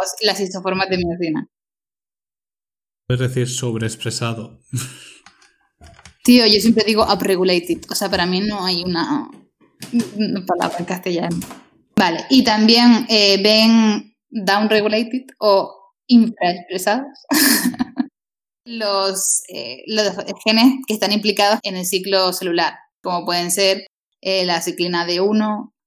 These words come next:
Speaker 1: etcétera. Entonces, con estos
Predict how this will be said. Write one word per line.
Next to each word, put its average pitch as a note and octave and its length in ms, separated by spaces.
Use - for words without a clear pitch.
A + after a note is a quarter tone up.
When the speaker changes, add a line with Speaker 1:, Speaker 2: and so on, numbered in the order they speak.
Speaker 1:
etcétera. - 340
Entonces, G#3+ 760
con G#3 160
estos G#3+ 220